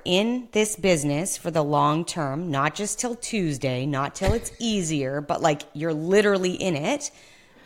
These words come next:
Speaker 1: or choose, actively choose to not be in it, and don't make that a bad thing.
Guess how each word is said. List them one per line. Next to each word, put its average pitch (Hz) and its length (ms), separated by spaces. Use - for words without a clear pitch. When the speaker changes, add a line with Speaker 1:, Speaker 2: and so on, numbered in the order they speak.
Speaker 1:
or 190 640
choose, 233 640
actively 220 520
choose 180 440
to - 140
not 151 320
be 160 160
in 143 140
it, 165 280
and 180 140
don't 185 280
make 180 300
that 160 180
a 156 40
bad 139 340
thing. - 240